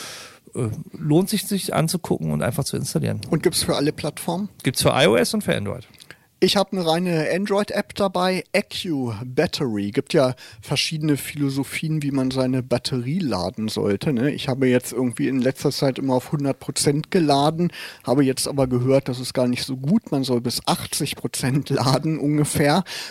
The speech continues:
Speaker 2: Und ich hab mir einfach mal aus Neugierde diese App installiert, Accu Battery. Und was da ganz praktisch ist,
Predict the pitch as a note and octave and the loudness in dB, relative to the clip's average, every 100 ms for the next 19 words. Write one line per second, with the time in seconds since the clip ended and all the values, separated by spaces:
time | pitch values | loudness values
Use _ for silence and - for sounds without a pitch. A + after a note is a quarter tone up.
0 | - - E3+ F#3+ - G3 E3+ F#3 F3 F3 | -4 2 4 4 2 2 0 -2 -2 0
1 | F3 F3 D#3+ - D#3 E3+ E3 F3+ F3 E3 | 2 2 0 0 0 0 0 0 0 2
2 | E3 D#3+ D3+ D3+ D3+ - E3+ - F3+ F3 | 0 0 -2 -4 -4 -2 -6 -6 -6 -6
3 | - E3+ E3 F3 - - - - F#3 D#3 | -4 -6 -2 -2 -2 -6 -6 -6 -4 -2
4 | E3+ - F3 F3+ E3 D#3 D3+ - D3 F#3+ | -2 0 -2 -2 -2 0 0 2 0 2
5 | F3+ - D3+ - G3+ - G3+ - | -2 -2 -6 -2 0 2 0 -2